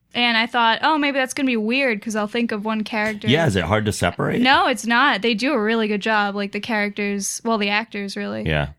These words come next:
Speaker 2: Do they do,
Speaker 1: Um,
Speaker 2: like, big visual shifts, like hair color or trimming
Speaker 1: Um,
Speaker 2: facial hair or whatever?
Speaker 1: Sometimes, yeah.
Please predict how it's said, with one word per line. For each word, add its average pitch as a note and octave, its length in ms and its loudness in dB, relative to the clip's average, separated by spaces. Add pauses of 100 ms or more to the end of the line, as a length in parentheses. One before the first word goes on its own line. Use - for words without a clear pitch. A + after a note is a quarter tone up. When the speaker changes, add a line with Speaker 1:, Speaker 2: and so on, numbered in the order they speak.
Speaker 2:
Do A2 100 0
they G#2+ 120 4
do, A#2 200 4
Speaker 1:
Um, A2 60 4
Speaker 2:
like, E2 260 0
big E2+ 280 0
visual D#2 480 0
shifts, D#2 480 -2
like C#2+ 380 -2 (400)
hair E2 240 0
color D#2 640 0
or C#2 60 0
trimming E2+ 380 2
Speaker 1:
Um, - 60 0
Speaker 2:
facial D#2 360 0
hair D2 500 2
or C#2 60 -4
whatever? C#2+ 300 0
Speaker 1:
Sometimes, B3+ 840 0
yeah. G#3 400 -2